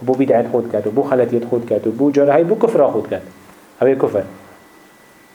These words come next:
اما ونیا دهن دجمناتیا اهل حقیه کنو. و هندک جرا ونیا او کسی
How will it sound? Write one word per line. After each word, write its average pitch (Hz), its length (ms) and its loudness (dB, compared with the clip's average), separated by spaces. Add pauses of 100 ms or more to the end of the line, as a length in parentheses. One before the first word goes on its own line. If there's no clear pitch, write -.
(200)
اما 156 500 2 (160)
ونیا 160 240 2
دهن 151 500 0 (560)
دجمناتیا 139 840 2 (420)
اهل 123 260 2
حقیه 120 440 0
کنو. 110 340 -2 (520)
و 147 340 2
هندک 147 340 2
جرا 135 240 4
ونیا 156 360 2
او 151 120 4
کسی 139 460 2